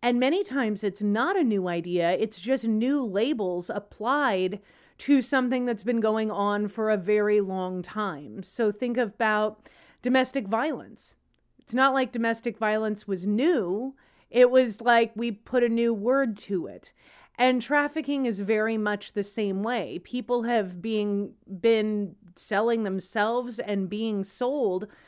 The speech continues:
like, since the dawn of time. My us-, my pimp used to say, you know, n-, hoeing is the first profession. It, and that's probably really true.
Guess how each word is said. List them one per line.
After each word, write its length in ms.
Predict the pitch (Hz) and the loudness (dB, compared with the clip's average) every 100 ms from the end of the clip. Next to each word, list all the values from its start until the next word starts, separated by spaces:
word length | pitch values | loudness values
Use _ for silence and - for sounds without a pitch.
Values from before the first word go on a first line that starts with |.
| - _ - | -20 _ 0
like, 240 | 233 233 | 0 0
since 380 | - 294 285 277 | -2 0 0 -2
the 160 | - 220 | -4 -2
dawn 300 | 214 240 240 | 0 0 -2
of 160 | 190 | -4
time. 520 | - 247 294 151 104 | -8 -6 -6 -6 -10
My 180 | 120 196 | -6 -4
us-, 340 | 220 262 240 202 | -2 -4 -6 -4
my 160 | 202 | -4
pimp 340 | 190 285 330 254 | -2 -2 -2 -4
used 220 | 190 - | -6 -6
to 100 | 220 | -8
say, 320 | - 202 214 | -2 0 0
you 160 | 262 240 | 0 -2
know, 320 | 185 220 190 | 0 -2 -6
n-, 1300 | 202 196 98 - - - _ - _ _ _ - 220 | -8 -10 -12 -20 -20 -20 _ -20 _ _ _ -4 -4
hoeing 480 | 214 208 311 339 247 | -2 2 2 4 2
is 280 | 226 220 196 | 0 -2 -4
the 100 | 220 | -6
first 340 | - 262 240 | -2 -2 -2
profession. 760 | - 254 277 330 320 180 110 - _ _ _ _ _ _ _ | -6 -4 -2 -2 -2 -8 -10 -16 _ _ _ _ _ _ _
It, 460 | 247 247 247 240 202 - | 2 4 4 4 -2 -4
and 640 | 254 254 247 247 208 220 - | 0 2 0 -2 -6 -10 -4
that's 520 | 233 247 247 - - 202 - | 0 0 -2 -10 -14 -18 -16
probably 640 | - 226 233 254 247 254 | -2 0 2 0 0 -2
really 400 | 220 233 254 254 | 0 0 0 -2
true. 640 | - - 254 349 - - | -6 -6 -2 -2 -4 -10